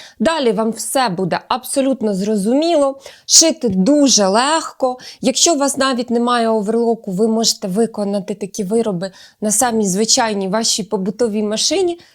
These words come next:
Це зовсім не складно. Головне, скажу це далі, е, при виборі тканини при розкрої,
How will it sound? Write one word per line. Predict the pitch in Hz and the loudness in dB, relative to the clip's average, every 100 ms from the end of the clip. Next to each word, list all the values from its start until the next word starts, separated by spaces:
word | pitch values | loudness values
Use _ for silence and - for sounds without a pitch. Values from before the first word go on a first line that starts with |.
| _ | _
Це | 214 | -2
зовсім | 190 240 392 - 220 | 2 2 2 -2 -2
не | 190 | -2
складно. | 269 - 196 175 - 131 - - - - - | -4 -6 -6 -6 -6 -10 -12 -18 -20 -18 -6
Головне, | 165 240 392 427 320 302 269 285 - _ | -2 0 0 2 2 2 0 -2 -4 _
скажу | - - 262 240 294 | -6 -2 0 2 0
це | 277 - | 0 -2
далі, | 214 208 233 202 202 196 185 - | 0 0 0 0 -2 -4 -4 -4
е, | 196 180 | -4 -2
при | 226 240 | 0 0
виборі | 220 233 185 202 | 2 2 2 -2
тканини | 196 - 208 220 214 196 | -4 -6 -2 0 0 -2
при | 202 202 | -4 -4
розкрої, | 202 208 - 440 440 | -4 -6 -2 0 2